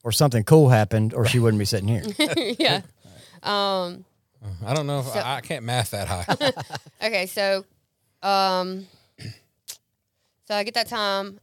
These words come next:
Speaker 2: I go to prison, do that time. Um,
Speaker 1: So this is another two years in
Speaker 2: yeah, I did
Speaker 1: prison.
Speaker 3: Yeah, but
Speaker 2: seven.
Speaker 3: she
Speaker 2: I did
Speaker 3: does
Speaker 2: se-, I
Speaker 3: seven
Speaker 2: did seven
Speaker 3: months.
Speaker 2: months on it,
Speaker 1: Seven
Speaker 2: and
Speaker 1: months
Speaker 2: then
Speaker 1: on it.
Speaker 2: I, I, after I finished,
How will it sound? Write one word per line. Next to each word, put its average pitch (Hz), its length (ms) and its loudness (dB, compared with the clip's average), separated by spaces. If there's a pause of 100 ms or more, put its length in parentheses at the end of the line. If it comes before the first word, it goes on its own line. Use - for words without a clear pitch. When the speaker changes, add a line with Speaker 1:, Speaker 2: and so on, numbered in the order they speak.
(140)
Speaker 2:
I 175 100 -12
go 185 140 -8
to 196 60 -10
prison, 180 360 -10
do 170 100 -10
that 170 160 -8
time. 139 400 -10 (560)
Um, 170 640 -8 (120)
Speaker 1:
So 139 100 0
this 160 120 8
is 143 80 0
another 135 260 4
two 113 180 -2
years 90 420 -8 (520)
in 104 100 -10
Speaker 2:
yeah, 208 100 -2
I - 20 0
did 202 100 -2
Speaker 1:
prison. - 0 -
Speaker 3:
Yeah, - 60 -2
but - 160 -2
Speaker 2:
seven. 147 80 -4
Speaker 3:
she - 80 0
Speaker 2:
I - 40 2
did 262 60 0
Speaker 3:
does 262 100 -2
Speaker 2:
se-, - 100 -2
I 165 100 4
Speaker 3:
seven 226 80 0
Speaker 2:
did 262 60 0 (160)
seven 220 160 2
Speaker 3:
months. - 20 -4
Speaker 2:
months 190 220 -2
on 185 140 -2
it, 190 240 -6
Speaker 1:
Seven 113 240 -8
Speaker 2:
and - 0 -
Speaker 1:
months 190 160 -4
Speaker 2:
then 190 160 0
Speaker 1:
on 180 180 2
it. - 60 -6 (100)
Speaker 2:
I, 175 140 -8
I, 180 60 -8 (100)
after 185 300 -2
I 190 100 -2
finished, 202 420 -8